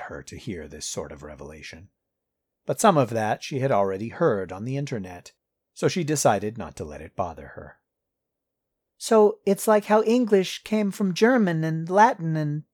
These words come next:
whatever they spoke in England, but it came here and got perfect in America? I guess I can live with that."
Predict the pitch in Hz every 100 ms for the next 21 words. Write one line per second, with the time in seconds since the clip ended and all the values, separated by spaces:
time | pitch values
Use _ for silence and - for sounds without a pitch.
0 | _ 196 196 196 196 180 202 185 202 233
1 | 202 151 143 - _ _ _ _ _ _
2 | _ - 190 - 202 180 175 247 240 190
3 | - _ 185 170 180 - 196 196 226 -
4 | 185 170 165 170 196 254 285 _ _ _
5 | _ _ _ _ _ _ _ _ _ -
6 | 220 208 208 196 202 165 147 143 143 139
7 | 151 160 170